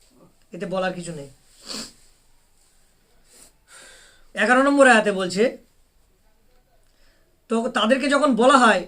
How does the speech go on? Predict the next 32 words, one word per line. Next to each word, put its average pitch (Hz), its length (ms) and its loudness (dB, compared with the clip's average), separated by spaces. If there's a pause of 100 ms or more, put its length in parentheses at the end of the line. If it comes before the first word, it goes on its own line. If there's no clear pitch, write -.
যে 202 120 -4
দুনিয়ার 240 420 0
বুকে 247 200 0
দাঙ্গা 233 280 -2
হাঙ্গামা 247 320 -2
সৃষ্টি 220 260 -6
করো 180 220 -6
না, - 120 -16 (220)
এই 240 380 -6
সমস্ত 247 340 -6
ব্যক্তিদেরকে 180 720 -10
যারা 185 200 -10
আল্লাহকে 185 280 -8
ধোকা 185 220 -4
দিচ্ছে, 170 420 -10 (220)
ইমানদারদেরকে 180 680 -8
ধোকা 170 220 -8
দিচ্ছে, 170 460 -10 (220)
দুনিয়ায় 180 420 -8 (580)
এইভাবে 202 280 -4
বাস 185 200 -6
করছে, - 240 -10
অথচ 220 260 -4
তারা 262 200 0
দাবি 220 240 0
করছে 233 360 -6 (260)
যে 196 80 -10
আমরা 208 160 -2
আল্লাহর 214 400 0
পরকালের 208 340 -4
প্রতি 226 200 -8
বিশ্বাসী। 180 500 -6